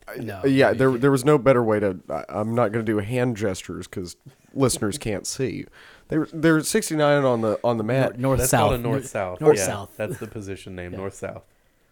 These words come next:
Speaker 2: We're changing it.
Speaker 3: No,
Speaker 2: <laughs> We're
Speaker 3: no,
Speaker 2: taking
Speaker 3: not,
Speaker 2: it back.
Speaker 3: no. <laughs> This is, uh, Devin the Bear After Dark. <laughs>
Speaker 2: I thought we put a disclaimer. <laughs>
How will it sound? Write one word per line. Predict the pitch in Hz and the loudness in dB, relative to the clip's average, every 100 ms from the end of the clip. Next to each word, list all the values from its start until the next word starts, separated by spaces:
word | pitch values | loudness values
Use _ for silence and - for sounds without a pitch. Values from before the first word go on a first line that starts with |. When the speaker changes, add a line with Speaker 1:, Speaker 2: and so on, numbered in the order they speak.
| _ _ | _ _
Speaker 2:
We're | 95 | -10
changing | - 123 113 82 | -4 -4 -4 -8
it. | - - | -14 -10
Speaker 3:
No, | 170 135 - | 2 4 8
Speaker 2:
<laughs> | 185 | 8
We're | 180 175 | 10 6
Speaker 3:
no, | |
Speaker 2:
taking | 170 139 | 8 6
Speaker 3:
not, | 139 131 175 | 8 6 6
Speaker 2:
it | - 165 175 - 226 - | 6 4 2 8 8 10
back. | 202 - - - | 4 4 -2 -2
Speaker 3:
no. | 220 214 139 | -2 -2 -4
<laughs> | 123 | -6
This | 139 131 | -8 -8
is, | 135 117 | -8 -8
uh, | 113 110 | -10 -8
Devin | 120 117 | -10 -10
the | 110 | -10
Bear | 117 | -10
After | 113 - 107 | -10 -12 -14
Dark. | 117 143 - 165 117 - - - - - - | -14 -14 -14 -12 -12 -18 -20 -18 -12 -12 -12
<laughs> | _ _ _ _ _ _ _ - | _ _ _ _ _ _ _ -10
Speaker 2:
I | 147 | -4
thought | 110 | -2
we | 107 | 0
put | - 110 | 0 0
a | |
disclaimer. | 90 165 - - 101 90 92 - _ | 0 0 0 0 0 -2 -10 -16 _
<laughs> | 180 | -14